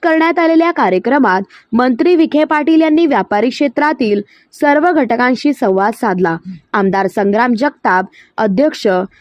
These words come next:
अशोक गांधी, उपाध्यक्ष, गोपाल मणियार, सेक्रेटरी, संतोष बोरा, राजेंद्र बोरा, अशोक लाटे, भाजपाचे अध्यक्ष अभय आगरकर, माजी नगराध्यक्ष वसंत लोढा, धनंजय जाधव,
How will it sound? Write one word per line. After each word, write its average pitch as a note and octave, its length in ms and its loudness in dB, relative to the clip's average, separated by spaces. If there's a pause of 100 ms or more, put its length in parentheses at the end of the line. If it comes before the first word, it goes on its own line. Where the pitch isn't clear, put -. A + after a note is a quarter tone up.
(160)
अशोक A3 400 -2
गांधी, C#4 280 2
उपाध्यक्ष, A3+ 680 -2 (520)
गोपाल C4 420 0
मणियार, G#3 540 2 (240)
सेक्रेटरी, A#3+ 720 0 (320)
संतोष C4+ 440 0
बोरा, B3+ 360 2 (300)
राजेंद्र A3 520 0
बोरा, B3 420 2 (320)
अशोक C#4+ 360 0
लाटे, A#3 480 0 (280)
भाजपाचे G#3+ 560 -2
अध्यक्ष D4+ 480 -2 (500)
अभय B3 220 0
आगरकर, G#3+ 680 0 (260)
माजी A3+ 360 2
नगराध्यक्ष C4 680 0 (500)
वसंत A#3+ 400 0
लोढा, A#3+ 420 2 (320)
धनंजय G#3+ 480 2
जाधव, G#3 480 0